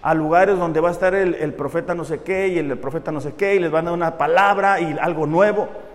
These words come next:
Aplica lo que dice en la Biblia. Sé humilde.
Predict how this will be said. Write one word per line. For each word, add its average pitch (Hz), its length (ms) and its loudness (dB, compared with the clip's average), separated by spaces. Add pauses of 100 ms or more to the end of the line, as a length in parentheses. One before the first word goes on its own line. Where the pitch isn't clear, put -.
(200)
Aplica 269 760 0
lo 254 160 -2
que 233 100 -4
dice 247 220 -2
en 247 60 -4
la 240 80 0
Biblia. 240 440 -2 (800)
Sé 262 260 0
humilde. 269 760 0